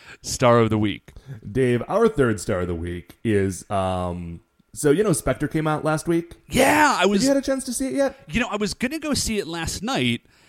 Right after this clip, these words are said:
Speaker 1: and then, like, we, Beth and I, we were like, "Oh, we're gonna go to dinner and then go see the movie."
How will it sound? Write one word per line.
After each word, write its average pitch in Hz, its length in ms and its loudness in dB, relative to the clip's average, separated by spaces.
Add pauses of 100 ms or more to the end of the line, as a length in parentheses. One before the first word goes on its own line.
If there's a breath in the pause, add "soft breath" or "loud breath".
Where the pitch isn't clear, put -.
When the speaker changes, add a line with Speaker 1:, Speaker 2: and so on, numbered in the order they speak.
(140 soft breath)
Speaker 1:
and 214 260 -2
then, 240 280 -2
like, 220 320 0
we, 180 400 -10
Beth 170 280 -4
and 202 80 -2
I, 185 40 -2
we 180 120 0
were 160 120 -2
like, 127 180 -2
"Oh, 220 140 -6
we're 180 60 -2
gonna 165 120 -2
go 143 80 2
to 135 80 -2
dinner 233 260 -4
and 214 80 -2
then 165 80 -2
go 135 60 -2
see 120 160 -2
the 123 80 0
movie." 165 420 2